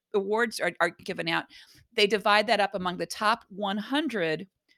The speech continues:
pre-arbitration players, um, based on war. There's, uh, there'll be some war formula they're still working on.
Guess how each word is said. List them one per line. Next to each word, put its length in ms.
pre-arbitration 1200
players, 760
um, 300
based 320
on 340
war. 420
There's, 160
uh, 140
there'll 120
be 100
some 280
war 200
formula 440
they're 100
still 280
working 360
on. 180